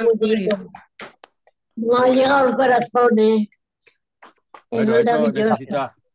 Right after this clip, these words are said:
Speaker 3: la aclaración que yo creo que debe. Eh, Masi fue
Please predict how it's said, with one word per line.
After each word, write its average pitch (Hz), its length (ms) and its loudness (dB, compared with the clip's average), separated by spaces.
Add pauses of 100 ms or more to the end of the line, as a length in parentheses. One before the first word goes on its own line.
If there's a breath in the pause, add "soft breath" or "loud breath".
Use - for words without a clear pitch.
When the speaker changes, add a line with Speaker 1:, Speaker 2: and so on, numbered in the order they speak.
(200)
Speaker 3:
la 127 200 -6
aclaración 123 680 -10
que 127 140 -16
yo 120 160 -16
creo 131 320 -16
que 104 340 -14
debe. 95 400 -16 (600)
Eh, 98 640 -14
Masi 127 400 -12
fue 107 500 -14